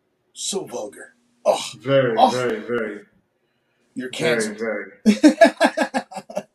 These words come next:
Speaker 2: Look, Dan, I'm glad, and you see, Danny thinks I. Danny says the same thing I do. I do, except in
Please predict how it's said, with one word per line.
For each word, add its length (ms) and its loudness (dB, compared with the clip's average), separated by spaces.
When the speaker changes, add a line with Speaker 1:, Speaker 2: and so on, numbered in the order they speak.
Speaker 2:
Look, 460 8
Dan, 260 6
I'm 180 4
glad, 480 8
and 80 -4
you 60 2
see, 420 -2
Danny 380 4
thinks 300 4
I. 240 0
Danny 240 6
says 200 6
the 80 4
same 240 4
thing 120 2
I 160 6
do. 240 -2
I 200 4
do, 180 -2
except 320 -4
in 260 -10